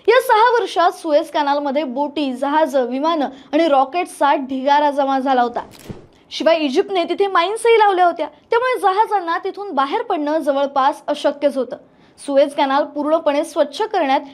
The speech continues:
इजिप्तला आणखी दोन वर्ष लागली. अखेर पाच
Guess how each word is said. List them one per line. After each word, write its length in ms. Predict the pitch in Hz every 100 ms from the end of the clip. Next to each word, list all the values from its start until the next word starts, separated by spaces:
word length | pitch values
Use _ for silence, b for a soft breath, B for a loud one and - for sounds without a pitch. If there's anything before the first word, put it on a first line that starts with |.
| B
इजिप्तला 460 | 311 285 466 415 330
आणखी 380 | 320 294 277 320
दोन 360 | 240 294 320
वर्ष 300 | 302 285 277
लागली. 300 | 277 247 254 - - _ b b
अखेर 240 | 359 508
पाच 300 | 494 466 381